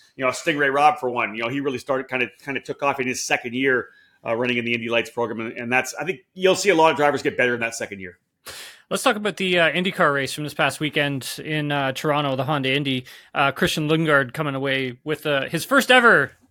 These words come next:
Speaker 2: uh,
Speaker 1: Yeah.
Speaker 2: victory and second ever pole in the championship, um, for his second year full time, even at IndyCar. Uh, you know, Rob, when you, when you look at some of these younger drivers that are now coming into,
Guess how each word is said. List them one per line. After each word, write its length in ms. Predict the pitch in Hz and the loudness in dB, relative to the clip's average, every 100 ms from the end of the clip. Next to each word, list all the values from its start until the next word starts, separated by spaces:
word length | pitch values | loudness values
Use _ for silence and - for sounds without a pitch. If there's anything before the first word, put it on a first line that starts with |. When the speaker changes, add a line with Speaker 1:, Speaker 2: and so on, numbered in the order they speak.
| _ | _
Speaker 2:
uh, 60 | 156 | 0
Speaker 1:
Yeah. 240 | 165 151 139 | 2 2 6
Speaker 2:
victory 580 | 233 233 156 135 127 - | 6 6 0 0 -2 2
and 240 | 170 160 | 2 2
second 600 | - 220 214 196 170 - - | 4 4 6 2 0 -6 0
ever 440 | 185 170 165 156 127 | 2 4 2 0 -2
pole 520 | - 226 208 156 131 | 4 6 6 4 0
in 220 | - 170 156 | 0 0 0
the 80 | |
championship, 720 | 151 185 180 165 135 147 135 _ | 2 2 2 0 0 0 0 _
um, 640 | - 151 139 135 135 131 - _ - | -2 2 4 2 0 -4 -8 _ -6
for 140 | 180 | -4
his 180 | 156 143 | -2 -2
second 300 | 170 151 147 | -4 -4 -4
year 380 | 139 160 139 - _ _ | -2 0 -2 -4 _ _
full 220 | - 165 151 | -8 -4 0
time, 560 | 196 226 202 139 127 _ | 4 4 4 0 -6 _
even 240 | 160 151 | -4 -2
at 100 | 143 | -2
IndyCar. 540 | 139 143 135 151 135 131 - - - _ _ _ | -2 -4 -4 0 0 0 -6 -20 -20 _ _ _
Uh, 200 | 165 196 - - - _ _ - | 0 0 -4 -12 -18 _ _ -2
you 100 | 214 | 0
know, 60 | |
Rob, 300 | 190 214 180 | 6 6 6
when 120 | 202 | 4
you, 340 | 202 196 170 156 | 4 2 0 -4
when 120 | 190 | 0
you 100 | 185 | 4
look 180 | 190 190 | 4 2
at 60 | 175 | 0
some 160 | 190 | 0
of 60 | 175 | 2
these 160 | 170 | 0
younger 220 | 180 165 160 | 2 0 0
drivers 560 | 156 160 165 160 127 | 2 2 2 0 0
that 160 | 147 147 | 2 4
are 220 | 139 135 | 2 2
now 220 | 147 147 | 0 0
coming 280 | 143 156 147 | -2 -4 -2
into, 500 | 147 131 147 135 | -4 0 2 2